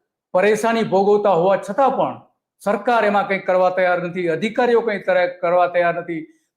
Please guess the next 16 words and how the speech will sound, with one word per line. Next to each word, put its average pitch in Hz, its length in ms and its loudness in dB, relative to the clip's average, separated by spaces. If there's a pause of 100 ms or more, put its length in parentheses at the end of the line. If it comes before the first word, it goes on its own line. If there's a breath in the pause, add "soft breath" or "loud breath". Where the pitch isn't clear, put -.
કંપનીઓ 269 480 4
પણ 233 220 0
કરવા 196 240 2
કંઈ 180 180 -2
તૈયાર 160 320 0
નથી. 143 280 -8 (260)
તો - 180 -2
આવો 233 320 4
જ, 285 120 0 (100)
આવો 240 300 2
જ 262 120 -8 (120)
એક 254 220 -2
વિસ્તાર 226 440 -2
છે 226 180 -2 (640)
દ્વારકાની 208 640 0
નજીક 196 340 -4